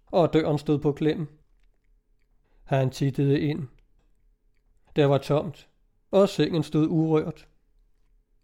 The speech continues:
Den eneste stol stod ved vinduet, og der måtte den gamle have siddet, siden han forlod dem.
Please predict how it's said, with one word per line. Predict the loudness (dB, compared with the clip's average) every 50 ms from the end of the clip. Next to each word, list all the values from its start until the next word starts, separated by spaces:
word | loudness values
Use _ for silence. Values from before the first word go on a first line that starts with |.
| _ _ -2
Den | 0 0 2
eneste | 2 2 2 2 0 0 0 2 0 0
stol | 0 2 0 0 0 0 -4
stod | -4 -2 -2 -2 0 0
ved | 2 2
vinduet, | 4 4 4 4 2 2 -2 -4 -4 -4 -6 -6 -10 -16 _ _ _ _ _ _ _ _ _ _ _ _
og | 0 0 0 2
der | 2 0 0 0 -2
måtte | -2 0 0 0 0 0 0
den | 0 0
gamle | 2 2 4 4 4 4 2
have | 2 0 0
siddet, | 0 0 2 2 2 0 -2
siden | 0 0 2 2 4
han | 2 2 0 0
forlod | 0 2 2 2 0 -2
dem. | -4 -6 -8 -8 -8 -12 -16